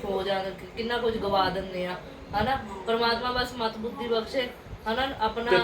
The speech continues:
Speaker 2: ਤੰਦਰੁਸਤੀ ਬਖਸ਼ੇ।
Speaker 1: ਤੰਦਰੁਸਤੀ ਦੇਵੇ ਤੇ ਆਪਣਾ, ਅਹ, ਚੰਗੇ ਪਾਸੇ ਵੱਲ ਹੀ ਲਾਵੇ, ਤੇ ਤਾਂ ਕਿ ਕਿਸੇ ਨੂੰ ਮਾੜਾ ਨਾ ਕਹਿ ਸਕੀਏ, ਨਾ ਕੁਝ। ਹਾਂ, ਬਾਕੀ ਉਹਨਾਂ ਨੂੰ ਵੀ ਪਰਮਾਤਮਾ ਸਮਤ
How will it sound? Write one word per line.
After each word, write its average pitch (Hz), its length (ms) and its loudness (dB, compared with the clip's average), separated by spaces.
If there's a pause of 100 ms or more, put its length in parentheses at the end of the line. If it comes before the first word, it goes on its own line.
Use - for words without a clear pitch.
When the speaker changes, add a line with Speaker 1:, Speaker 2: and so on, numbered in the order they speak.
Speaker 2:
ਤੰਦਰੁਸਤੀ 175 540 8
ਬਖਸ਼ੇ। 127 240 2
Speaker 1:
ਤੰਦਰੁਸਤੀ 254 400 -2
ਦੇਵੇ 233 380 2 (380)
ਤੇ 226 80 2
ਆਪਣਾ, 233 640 2 (100)
ਅਹ, 226 260 4 (380)
ਚੰਗੇ 226 240 4
ਪਾਸੇ 226 300 2
ਵੱਲ 220 180 4
ਹੀ 220 60 2
ਲਾਵੇ, 180 320 0 (380)
ਤੇ 214 220 0
ਤਾਂ 233 180 6
ਕਿ 254 100 -2
ਕਿਸੇ 247 240 2
ਨੂੰ 254 100 -2
ਮਾੜਾ 226 300 4
ਨਾ 240 80 -2
ਕਹਿ 240 220 0
ਸਕੀਏ, 247 280 -4
ਨਾ 240 120 -4
ਕੁਝ। 208 280 -4
ਹਾਂ, 196 300 0 (400)
ਬਾਕੀ 226 300 4
ਉਹਨਾਂ 254 260 6
ਨੂੰ 262 120 0
ਵੀ 262 380 0 (100)
ਪਰਮਾਤਮਾ 226 440 0
ਸਮਤ 214 400 -2